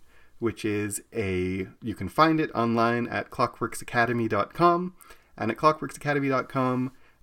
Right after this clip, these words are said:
I use my training. I have a P H D in medieval literature, and I teach literature in university.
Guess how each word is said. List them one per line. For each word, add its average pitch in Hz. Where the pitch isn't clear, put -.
I 123
use 127
my 107
training. 226
I 190
have 180
a 170
P 175
H 165
D 170
in 160
medieval 151
literature, 147
and 117
I 117
teach 156
literature 117
in 120
university. 107